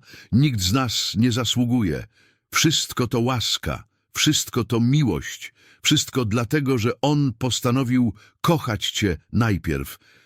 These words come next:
Więc przestań próbować się kwalifikować, aby otrzymać.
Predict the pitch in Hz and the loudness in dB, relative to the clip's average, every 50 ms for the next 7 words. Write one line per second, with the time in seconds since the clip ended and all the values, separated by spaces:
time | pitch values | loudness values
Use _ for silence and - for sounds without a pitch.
0 | _ _ - 95 131 131 123 110 - - - - - 165 170 147 - - 147 139 | _ _ -2 0 2 2 2 0 -2 -4 -4 -2 0 0 0 0 0 0 0 0
1 | 123 - 120 131 120 131 135 135 123 101 - - 131 - - 123 120 120 107 - | 0 0 0 0 2 2 0 -2 -2 -2 -2 -2 -2 -2 0 0 0 0 0 -2
2 | 120 104 147 135 131 120 104 131 113 107 120 120 117 - - - 127 110 87 69 | -2 0 0 0 0 0 -2 -2 0 0 0 0 0 -2 -2 -2 0 0 0 -2
3 | 65 - - - | -4 -8 -12 -16